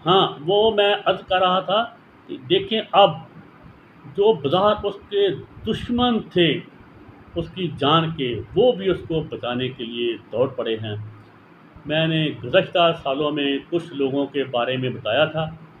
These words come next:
उसकी एक मिसाल दे देता हूँ। मैंने बहुत से लोगों के ख़ानदानी वो शजरा नसब बनाया था और Facebook पे आज भी मौजूद होगा कि किस तरह इनकी आपस में जड़ें मिली हुई हैं।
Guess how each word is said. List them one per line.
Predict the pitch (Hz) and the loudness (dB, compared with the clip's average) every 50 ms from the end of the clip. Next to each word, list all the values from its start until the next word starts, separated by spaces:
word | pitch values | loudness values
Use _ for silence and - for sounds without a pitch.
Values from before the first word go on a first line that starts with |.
| - - - - - - | -20 -20 -20 -20 -10 -6
उसकी | 165 160 160 - - 170 - - - - | -6 -6 -6 -8 -10 -10 -10 -6 0 2
एक | 175 196 190 - 185 | 2 2 2 0 -4
मिसाल | 170 165 - 147 147 143 127 | -6 -4 -2 0 0 0 0
दे | 113 107 110 | 0 -2 -2
देता | 135 147 - 170 156 | -2 -2 -2 -2 -4
हूँ। | 143 143 147 151 - - - - - - | -2 -4 -8 -12 -14 -18 -20 -18 -10 -6
मैंने | 156 170 180 196 | -4 -2 0 0
बहुत | 180 - - 190 226 254 247 - | -2 2 4 4 4 4 4 2
से | 226 202 | -2 0
लोगों | 185 175 170 175 170 | 0 2 2 2 0
के | 170 175 175 | 0 -2 -6
ख़ानदानी | 165 - - 147 156 160 160 156 156 160 165 165 | -6 -6 -4 -4 -2 -2 0 0 0 0 0 -2
वो | 160 165 165 165 160 - - - - - - - - - - | -2 -2 -4 -4 -8 -10 -18 -20 -20 -20 -20 -20 -12 -2 -2
शजरा | 160 156 165 170 170 | 0 2 4 6 6
नसब | 170 156 147 147 - 170 165 156 | 4 4 2 0 0 0 0 0
बनाया | 143 120 117 139 175 | 0 0 2 2 2
था | 170 180 208 220 226 | 2 2 0 0 2
और | 220 208 - - - 131 | 0 -2 -4 -6 -6 -4
Facebook | 147 156 - - 151 160 - - - | -4 -4 -2 -4 -6 -6 -6 -6 -10
पे | 156 151 - - 135 | -10 -10 -8 -4 -2
आज | 135 135 | -2 -2
भी | 131 143 139 | -2 -2 -2
मौजूद | 139 127 113 117 117 117 113 | -2 -2 -2 -2 -4 -4 -6
होगा | 104 104 104 92 - - - - - - - - - - - - - | -6 -8 -8 -8 -10 -12 -20 -20 -20 -20 -20 -20 -20 -20 -20 -12 -6
कि | 165 175 165 | -4 -4 -4
किस | 170 - 233 214 - - | -4 -4 -6 -6 -4 0
तरह | 214 202 190 190 185 180 | 0 2 2 2 2 2
इनकी | 180 175 180 175 - 175 170 165 - 147 | 0 -2 -4 -4 -4 -4 -4 -4 -2 -2
आपस | 151 151 - 151 156 - | -2 -2 -4 -10 -10 -8
में | 156 151 151 139 127 - | -6 -6 -6 -6 -6 -2
जड़ें | 139 147 170 165 156 | 0 2 2 2 2
मिली | 139 131 151 175 165 | 0 0 0 0 0
हुई | 160 180 185 | 0 0 0
हैं। | 190 208 220 | -2 -2 -2